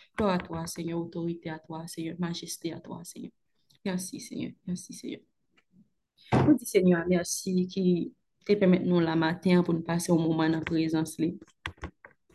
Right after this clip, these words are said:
Nou di, Senyè, a mèsi pou gras ke li pa sispann fè nou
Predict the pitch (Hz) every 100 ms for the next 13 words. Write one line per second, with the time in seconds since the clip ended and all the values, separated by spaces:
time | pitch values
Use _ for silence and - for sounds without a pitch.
0 | _ - _ _ - - - - 220 226
1 | 208 214 214 202 196 - 202 190 190 180
2 | 180 185 185 190 185 190 175 185 185 -
3 | 180 175 175 175 180 - 175 175 - 170
4 | 170 160